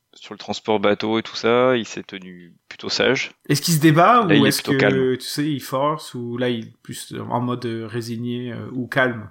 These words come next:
Speaker 1: Il s'est un petit peu débattu quand vous avez voulu mettre les entraves et tout ça. Alors, pour bien faire son comportement, quand t'as fait toutes tes expériences avec lui, vu que tu l'as nommé, euh,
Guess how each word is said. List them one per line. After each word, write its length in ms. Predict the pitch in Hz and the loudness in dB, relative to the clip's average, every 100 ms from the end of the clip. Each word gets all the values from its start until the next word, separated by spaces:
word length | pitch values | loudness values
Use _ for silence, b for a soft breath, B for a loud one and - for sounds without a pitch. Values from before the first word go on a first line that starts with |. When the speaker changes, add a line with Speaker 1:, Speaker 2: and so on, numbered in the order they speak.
| _ | _
Speaker 1:
Il 100 | 127 | -12
s'est 160 | - | -4
un 80 | 113 | -2
petit 160 | 135 - | -2 -2
peu 140 | 147 | 2
débattu 460 | 135 117 110 - 123 | 4 4 4 2 -10
quand 140 | 113 | -10
vous 80 | 101 | -2
avez 200 | 98 98 92 - _ _ 113 | 0 0 -4 -16 _ _ -20
voulu 200 | 110 113 | -14 -6
mettre 180 | 113 | -2
les 120 | 117 104 | -2 -2
entraves 360 | 101 113 110 | -2 0 0
et 40 | 104 | 0
tout 80 | - | -2
ça. 140 | 120 - _ B B B B B B | -2 -6 _ B B B B B B
Alors, 280 | 110 104 - _ _ _ _ _ _ - _ - | 0 0 -2 _ _ _ _ _ _ -20 _ -18
pour 160 | 120 113 _ | -16 -16 _
bien 220 | - 131 | -4 0
faire 160 | 139 | 0
son 200 | - 120 113 | 0 -4 -4
comportement, 500 | 113 117 - 147 170 | -4 -4 -2 -4 -2
quand 140 | 110 | -2
t'as 100 | 107 | 0
fait 80 | 117 | -2
toutes 140 | - | -2
tes 140 | 151 127 | 0 0
expériences 420 | - 123 139 - | 0 0 0 0
avec 180 | 110 - | -2 -2
lui, 220 | 160 185 _ _ | -8 -10 _ _
vu 120 | 110 113 | -20 -8
que 60 | |
tu 60 | - | 0
l'as 100 | 104 | 2
nommé, 360 | 101 107 113 104 | 2 0 0 0
euh, 240 | 92 90 | -2 -4